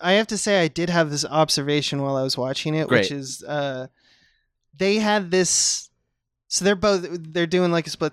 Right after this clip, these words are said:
Speaker 1: split screen thing, and they're, uh, and they're both watching Casablanca, and the T Vs are in sync,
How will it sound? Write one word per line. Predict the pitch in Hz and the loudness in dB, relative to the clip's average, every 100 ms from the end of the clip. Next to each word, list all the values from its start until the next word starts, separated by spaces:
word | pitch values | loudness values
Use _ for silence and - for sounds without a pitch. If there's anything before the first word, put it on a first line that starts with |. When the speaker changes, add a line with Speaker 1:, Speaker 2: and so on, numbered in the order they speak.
| - | -6
Speaker 1:
split | - - - - - | -8 -6 -2 -4 -4
screen | 139 131 | -12 -14
thing, | 123 117 - | -12 -12 -6
and | 151 | 0
they're, | 151 147 143 123 | 2 2 0 0
uh, | 151 147 139 135 139 - | 2 2 0 -2 -4 -6
and | 156 151 143 135 - - 67 160 | -4 -4 -4 -6 -10 -12 -14 -10
they're | 151 147 | -2 0
both | 123 165 156 | 2 0 2
watching | 151 - 147 | -2 -2 -6
Casablanca, | 135 131 - 113 113 - - | -6 -8 -8 -14 -16 -18 -10
and | 156 151 139 127 | -4 -2 -4 -2
the | 147 143 139 135 - _ _ _ - | -2 -2 -6 -10 -16 _ _ _ -6
T | - 190 | 2 4
Vs | 180 160 | 4 2
are | 160 | 2
in | 151 127 | 0 0
sync, | - 139 151 - - | 0 0 -2 -6 -20